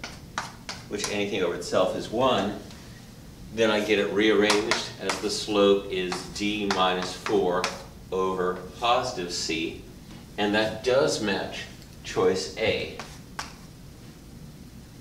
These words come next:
College Board often asks you to find the slope of a line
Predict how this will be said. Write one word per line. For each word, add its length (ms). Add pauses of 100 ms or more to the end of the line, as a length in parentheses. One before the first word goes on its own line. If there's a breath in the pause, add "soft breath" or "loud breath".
(1300)
College 340
Board 160
often 320
asks 240
you 80
to 80
find 280
the 60
slope 380
of 160
a 40
line 460